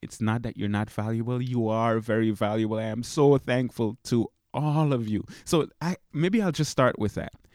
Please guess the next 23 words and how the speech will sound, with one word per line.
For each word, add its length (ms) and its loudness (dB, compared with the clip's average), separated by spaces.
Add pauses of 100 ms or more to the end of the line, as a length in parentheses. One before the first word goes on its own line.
(200)
Thank 320 0
you 140 4
to 360 -2 (360)
everyone 1500 6 (440)
that 180 2
has 280 -6
listened, 680 -2 (300)
that 140 -8
has 380 -16 (100)
commented, 800 2 (300)
that 180 0
has, 480 -2 (260)
um, 140 -2
supported, 1000 4
that 160 2
has 300 -2
encouraged, 1200 2
that 220 2
has 420 -4 (200)
mentored, 1080 2
that 320 0
has 500 -4 (920)
done 320 4